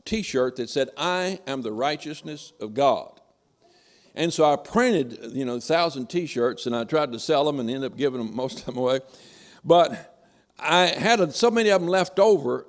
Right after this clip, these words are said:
that for the next fifteen years, that's the only kind of T-shirt I had till I wore the last one out. And if you look at some old pictures of our family, most every one of them I got that T-shirt on, you know, "I am the righteous of God."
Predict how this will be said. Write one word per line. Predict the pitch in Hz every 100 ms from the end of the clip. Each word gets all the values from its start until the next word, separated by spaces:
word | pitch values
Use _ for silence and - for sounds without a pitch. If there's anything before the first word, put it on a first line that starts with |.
| 123
that | 147 - -
for | - 139
the |
next | 151 190 - _
fifteen | 214 226 - 202 202 175
years, | 170 202 143 131
that's | 135 156
the | 139
only | 165 196
kind | 185 165
of | 151
T-shirt | 175 160 147 135
I | 123
had | 123 180 135 104 - _ _ _ _
till | 131 123
I |
wore | 120 120 156 165
the | 127
last | 143 160 151
one | 139 135
out. | 160 147
And | 131
if | 131
you | 135
look | 190 202
at | -
some | 147
old | 139 180 170
pictures | 185 - 123 117
of |
our | 120 120
family, | 165 170 135 127 - _ _ _ -
most | 131 165 165
every | 180
one | 160 165
of | 139
them |
I | 131
got | 135 139
that | 123
T-shirt | - 147 - 120
on, | 113 104 101
you |
know, | 98
"I | 120
am | 131
the | 120
righteous | 120 127 120 101
of | 104
God." | 113 117 92